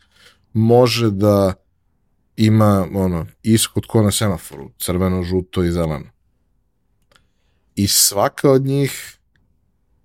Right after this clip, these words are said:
može da ti sahrani sve ono prethodno, može da ti pomogne,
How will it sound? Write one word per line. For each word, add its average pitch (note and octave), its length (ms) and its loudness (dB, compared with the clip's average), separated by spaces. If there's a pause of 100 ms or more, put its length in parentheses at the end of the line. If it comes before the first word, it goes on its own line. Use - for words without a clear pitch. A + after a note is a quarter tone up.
(240)
može G2+ 340 0
da F2 100 -6
ti E2+ 140 -8
sahrani F2+ 520 -2
sve G#2+ 240 0
ono C#2+ 200 -4
prethodno, C#3+ 640 -4 (1120)
može G#2 340 2
da F#2 100 0
ti F2+ 160 -2
pomogne, C#3+ 680 0